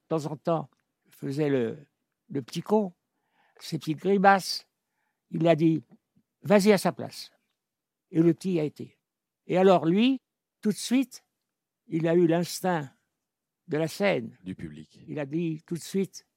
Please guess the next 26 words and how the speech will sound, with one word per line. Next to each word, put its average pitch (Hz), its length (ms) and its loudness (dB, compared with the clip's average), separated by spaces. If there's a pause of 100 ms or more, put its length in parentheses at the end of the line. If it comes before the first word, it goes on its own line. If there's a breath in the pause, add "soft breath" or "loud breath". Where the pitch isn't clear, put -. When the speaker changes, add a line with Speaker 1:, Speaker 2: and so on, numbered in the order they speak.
(360)
Speaker 1:
Moi, 180 300 -2 (440)
je 165 140 -6
ne 160 100 -4
dis 160 140 -4
rien 180 340 -2
tant 165 220 -6
qu'on 156 120 -8
ne 139 60 -8
me 131 60 -6
donne 131 200 -10
pas 151 140 -12
de 151 80 -10
l'argent. » - 320 -18 (1800 loud breath)
Et 156 100 -4
quand 208 180 0
on 208 80 4
lui 208 60 4
a 202 60 4
donné 185 220 2
quelques 165 300 -6
sous, 247 320 -10 (440)
il 156 140 -4
a 180 40 0
commencé 165 280 -4
à 185 60 -2
chanter, 156 480 -10